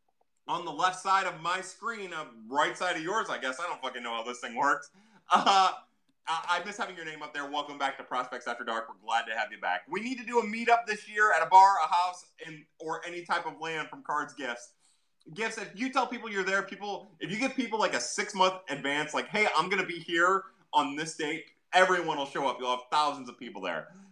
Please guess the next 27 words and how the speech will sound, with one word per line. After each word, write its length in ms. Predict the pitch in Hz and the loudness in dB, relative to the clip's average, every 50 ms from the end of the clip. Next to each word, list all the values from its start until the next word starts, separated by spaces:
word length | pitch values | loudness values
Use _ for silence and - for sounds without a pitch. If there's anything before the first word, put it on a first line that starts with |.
| _ _ - | _ _ -4
Sixty-eight 440 | - - 220 220 226 233 226 220 220 | 0 2 2 2 2 0 0 0 0
Inches 220 | 214 196 208 190 | -2 -4 -6 -2
and 100 | 208 214 | 0 2
Ugly 200 | 240 240 233 202 | 2 2 0 -4
says, 220 | - 170 190 180 160 | -4 -4 -6 -4 2
"Rockies, 680 | 175 214 233 240 233 233 233 233 226 220 202 - - - - | 8 8 8 8 8 4 -2 -6 -6 -6 -8 -10 -12 -4 2
uh, 220 | 147 160 165 160 160 | 4 4 4 4 0
said 440 | - - - 214 214 214 220 208 - | -4 -8 -6 -2 -2 -2 -2 -2 -6
they 120 | 196 180 | -8 -10
want 240 | 165 170 185 185 175 | -8 -6 -6 -6 -6
a 100 | 165 165 | -8 -8
young 220 | 156 175 196 220 | -8 -8 -8 -8
center 240 | 220 - 226 208 214 | -10 -12 -12 -12 -12
field 220 | - 208 208 208 196 | -10 -10 -10 -10 -10
and 80 | 185 156 | -12 -4
a 20 | |
package 300 | - 190 180 180 180 - | 0 0 0 0 0 -6
for 80 | - 160 | -12 -8
Arenado. 500 | 156 160 165 165 165 160 160 160 165 156 | -6 -4 -4 -2 0 0 2 2 0 -2
Do 80 | - 156 | -6 -8
you 120 | 156 156 | -12 -14
think 280 | - - 180 - - - | -12 -12 -14 -14 -12 -12
Bader 280 | 165 165 165 165 160 160 160 | -12 -10 -8 -8 -10 -8 -10
fits 180 | 160 160 - | -12 -12 -12
the, 80 | - 143 - _ _ _ - - | -16 -20 -20 _ _ _ -4 0
uh, 220 | 143 135 131 120 110 - - - _ _ _ _ - | 2 4 4 4 2 0 -6 -16 _ _ _ _ -8
preliminary?" 840 | - 185 165 151 165 165 160 151 147 139 127 113 101 90 87 - | -4 -2 -2 -2 -2 -2 -2 -2 -2 0 0 0 0 -2 -4 -8